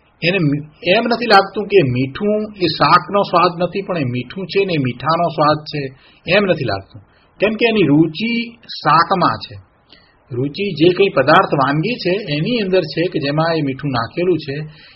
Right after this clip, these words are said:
એટલે એનો સ્વાદ જે છે એમાં એ સ્વાદમાં એ, એને લોલુપતા છે. એટલે એ એવા મીઠાના સ્વાદને જુદો અનુભવી શકતો જ નથી કે આ મીઠાનો જ સ્વાદ છે,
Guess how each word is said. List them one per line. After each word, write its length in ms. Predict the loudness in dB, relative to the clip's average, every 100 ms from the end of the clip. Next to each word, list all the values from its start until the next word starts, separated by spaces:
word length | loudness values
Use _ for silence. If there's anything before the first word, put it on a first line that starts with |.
| -10
એટલે 340 | -8 -6 -2 0
એનો 240 | 2 2
સ્વાદ 420 | 2 6 6 8
જે 40 | 6
છે 640 | 6 4 2 -2 -2 -4
એમાં 260 | -2 0 0
એ 60 |
સ્વાદમાં 920 | -2 -2 -2 -2 -2 0 0 -2 -8 _ _ _ _ _ _ -4
એ, 120 | -4 -4 -6 -2
એને 140 | -2
લોલુપતા 560 | -2 0 0 -2 -2 0
છે. 400 | 0 -4 -8 -10 -16 _ _
એટલે 480 | _ -8 -6 -2 2
એ 320 | 2 2 -8 _ _ -2
એવા 240 | 2 2 2
મીઠાના 640 | -2 -8 -4 0 2 4
સ્વાદને 840 | 2 0 -2 0 -2 -2 -4 -6 -6
જુદો 360 | 0 2 2
અનુભવી 420 | -2 2 4 4
શકતો 500 | 2 -4 -8 -8 -6
જ 140 | -6 -8
નથી 260 | -12 -14
કે 120 | -8 -6
આ 40 |
મીઠાનો 760 | -6 -8 -10 -8 -2 0 2 0
જ 80 |
સ્વાદ 380 | -2 0 0 -2
છે, 260 | -8 -10